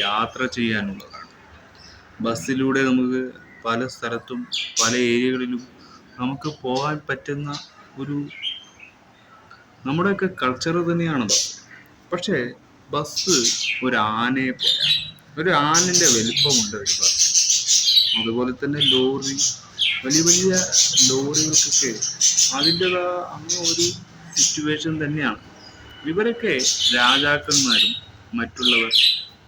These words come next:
ഭടന്മാരും എന്ന ഒരു ചിന്താഗതിയിൽ പോകുന്ന ചില ആളുകൾക്ക്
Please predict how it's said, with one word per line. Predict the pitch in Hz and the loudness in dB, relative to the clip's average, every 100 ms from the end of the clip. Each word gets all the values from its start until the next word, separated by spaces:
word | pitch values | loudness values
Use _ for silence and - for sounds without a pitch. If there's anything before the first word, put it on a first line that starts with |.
| 101 | -2
ഭടന്മാരും | 113 117 135 151 156 151 147 139 | 2 4 4 2 0 -2 -2 0
എന്ന | 120 113 - 104 - - 107 | 2 4 4 2 -6 -16 -12
ഒരു | 107 104 - | -10 -10 -12
ചിന്താഗതിയിൽ | 104 104 104 107 104 104 104 101 - | -10 -8 -2 2 2 0 -8 -14 -12
പോകുന്ന | 98 98 - 98 - - - - - - _ - | -12 -12 -12 0 2 2 0 -4 -6 -16 _ -6
ചില | - 185 185 127 | -2 0 2 0
ആളുകൾക്ക് | 101 101 113 110 107 - | -2 2 2 2 -2 -8